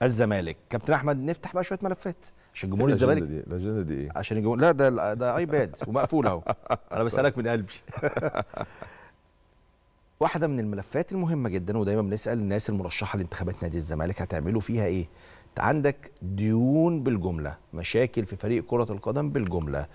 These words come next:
Speaker 1: آه، ديون للزمالك تصل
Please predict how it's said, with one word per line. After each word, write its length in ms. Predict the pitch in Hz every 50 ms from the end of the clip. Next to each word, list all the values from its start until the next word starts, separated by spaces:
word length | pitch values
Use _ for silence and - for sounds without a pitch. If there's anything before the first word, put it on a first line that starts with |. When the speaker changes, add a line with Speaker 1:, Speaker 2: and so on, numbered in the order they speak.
| - - - - - - - -
Speaker 1:
آه، 760 | 92 95 95 92 95 92 92 92 90 90 90 90 87 87 87
ديون 300 | 90 95 104 117 131 131
للزمالك 400 | 123 110 104 113 123 139 135 -
تصل 340 | - 127 - - 135 120